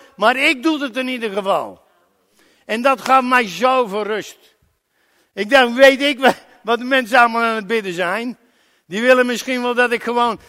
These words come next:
gelijk weer op de trekker stap en mee ga demonstreren." Nee, joh. Maar, maar, <laughs> maar het punt is,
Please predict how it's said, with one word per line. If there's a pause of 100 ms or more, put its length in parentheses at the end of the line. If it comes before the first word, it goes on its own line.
(120)
gelijk
weer
op
de
trekker
stap (540)
en
mee
ga
demonstreren." (880)
Nee,
joh. (540)
Maar,
maar, (1000)
<laughs>
maar
het
punt
is,